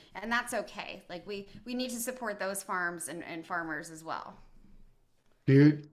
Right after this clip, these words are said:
Speaker 2: do you see that, that, that we need to transition away from those, or that we need to find a balance, or we need to maintain that balance in the long term? Or how, how do you see us,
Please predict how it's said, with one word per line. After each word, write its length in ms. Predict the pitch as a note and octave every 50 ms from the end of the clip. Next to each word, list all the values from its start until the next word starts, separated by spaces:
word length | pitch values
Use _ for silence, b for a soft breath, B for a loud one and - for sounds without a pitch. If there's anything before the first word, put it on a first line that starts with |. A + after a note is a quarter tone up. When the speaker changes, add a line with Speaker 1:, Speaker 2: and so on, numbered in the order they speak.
| _ _
Speaker 2:
do 100 | - B2+
you 220 | B2+ B2+ B2+ B2 A#2
see 340 | A#2+ - - C#3+ C#3+ C#3+ C3
that, 240 | B2+ B2 A#2+ A#2 B2
that, 340 | A#2+ A#2 A#2 A#2 A#2 - - - -
that 240 | D3+ A#2+ B2 A#2+ A#2
we 140 | A#2+ A#2+ A#2+
need 160 | B2 C3 B2+ B2+
to 80 | A#2+
transition 800 | A2+ - - - A#2+ A2+ A#2 A2+ A#2 - C3 C3+ - - D3 C3+
away 340 | B2 A2+ A2+ A#2 B2 C#3 D3
from 260 | D3 - E3 C#3+ C#3
those, 400 | C3+ C3+ C3+ C#3 C#3+ C#3+ C#3+ -
or 100 | A#2 A2+ G#2+
that 220 | A2 G#2+ G#2+ A#2
we 140 | A2 A2+ A2+
need 140 | B2 A#2+ A#2
to 80 | A#2
find 320 | A#2 - B2+ B2 A#2+ A#2+ A#2
a 40 |
balance, 600 | A2+ A2+ A#2 A#2 B2+ B2+ B2+ C3+ C#3+ C#3 C#3+ -
or 240 | A#2+ A2+ A2 G#2 G#2+ -
we 260 | A2+ A2+ A2+ A2+ A2+
need 180 | A2+ A2+ A2+ A2+
to 60 | G#2+
maintain 580 | G#2 G#2+ A2 G#2+ G#2 G#2 - B2+ B2 C3 C#3 C3+
that 200 | C3 B2+ A#2+ A2+
balance 460 | A#2+ A#2 B2 B2 B2 A#2+ A#2+ A#2 -
in 100 | A#2 A2+
the 80 | A2+ G#2+
long 380 | G#2 G#2+ A2 A#2 A#2+ B2 A#2
term? 320 | A#2 - C3+ C3 C3+ C3+ A#2+
Or 160 | G#2 G2+ - -
how, 300 | - - A#2+ B2 C3 B2
how 260 | - - B2+ C3 C#3
do 80 | C3+ C3
you 120 | B2+ A#2+
see 300 | A#2 - - C3+ B2 A#2+
us, 240 | A2+ A2 - - -